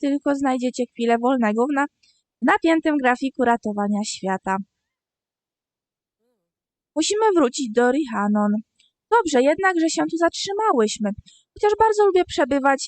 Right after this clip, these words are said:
z jeźdźcami duży, dobrze jest czasem spotkać się z kimś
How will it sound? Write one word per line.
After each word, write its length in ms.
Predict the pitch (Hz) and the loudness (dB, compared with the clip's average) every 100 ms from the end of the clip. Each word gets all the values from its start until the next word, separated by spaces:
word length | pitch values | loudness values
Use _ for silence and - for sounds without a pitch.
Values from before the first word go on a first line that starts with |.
| 247 | -6
z 80 | 247 | -2
jeźdźcami 520 | 254 - 247 233 233 | -4 -2 -2 0 0
duży, 280 | 208 208 247 | -2 -2 0
dobrze 360 | 262 320 311 277 | 0 0 0 0
jest 200 | 277 - | 0 -4
czasem 340 | 262 269 262 | -6 -4 -6
spotkać 440 | 294 285 302 370 - | -4 -4 -2 -4 -2
się 140 | 359 | -4
z 100 | 359 | -4
kimś 380 | - 359 359 | -6 -6 -6